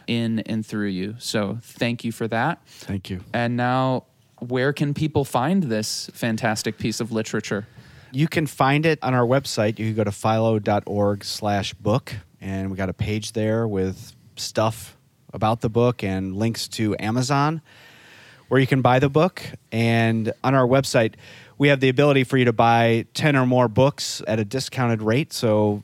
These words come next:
Speaker 2: that's also on the philo dot org slash book page. Just 'cause we know if the idea is for groups to read this together,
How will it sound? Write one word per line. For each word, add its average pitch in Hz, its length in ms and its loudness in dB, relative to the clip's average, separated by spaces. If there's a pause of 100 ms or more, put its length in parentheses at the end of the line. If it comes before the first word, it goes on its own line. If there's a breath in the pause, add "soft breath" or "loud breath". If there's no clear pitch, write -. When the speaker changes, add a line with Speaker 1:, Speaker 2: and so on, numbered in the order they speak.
Speaker 2:
that's 110 240 0
also 113 280 0
on 110 100 0
the 104 80 -2
philo 110 300 2
dot 107 220 2
org 110 440 0 (360 soft breath)
slash 107 480 0
book - 320 0
page. 120 500 0 (220 loud breath)
Just 131 160 -2
'cause 131 160 0
we 131 140 4
know 131 160 4
if 117 80 -2
the 113 100 2
idea 117 400 4
is 110 160 0
for 107 320 0
groups 113 380 -4
to 120 100 -2
read 120 160 2
this 117 160 -4
together, 120 420 2